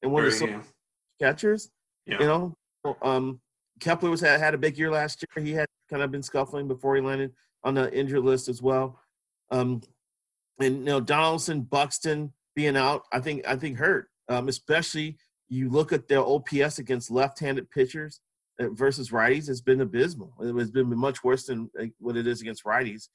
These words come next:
Speaker 1: And I think teams are gonna be stacking lefties against the Twins the rest of the season. I think, I think they're, they're facing three lefties here in the next few days. So, um, it, it's, it's,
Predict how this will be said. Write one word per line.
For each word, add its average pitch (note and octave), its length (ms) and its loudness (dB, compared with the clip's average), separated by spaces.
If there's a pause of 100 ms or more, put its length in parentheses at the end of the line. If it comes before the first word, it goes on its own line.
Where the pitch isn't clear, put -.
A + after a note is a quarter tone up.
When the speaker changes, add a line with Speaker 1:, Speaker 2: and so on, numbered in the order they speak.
(440)
Speaker 1:
And A#2 180 0
I A#2 80 2
think B2+ 300 -2
teams C#3 260 -4
are C3+ 60 -6
gonna B2 120 -2
be B2 120 -4
stacking A#2 400 -2
lefties B2 400 -4
against A#2 240 -8
the G#2+ 60 -16
Twins B2+ 280 -6
the B2+ 60 0
rest B2+ 260 -2
of C3 60 -4
the C3 80 -4
season. G#3+ 380 -14 (340)
I C3 40 -2
think, D3 220 -4 (260)
I A#2+ 40 -4
think G3 120 4
they're, F3+ 140 4 (280)
they're C3 100 4
facing E3+ 320 2
three D#3+ 160 0
lefties C3+ 380 2
here A#2+ 140 2
in A2+ 60 0
the B2 60 0
next C3 140 -2
few C3 120 -4
days. B2 440 0 (440)
So, B2+ 300 4 (140)
um, A#2+ 360 2 (540)
it, C#3 200 6
it's, C#3+ 340 0
it's, B2+ 260 2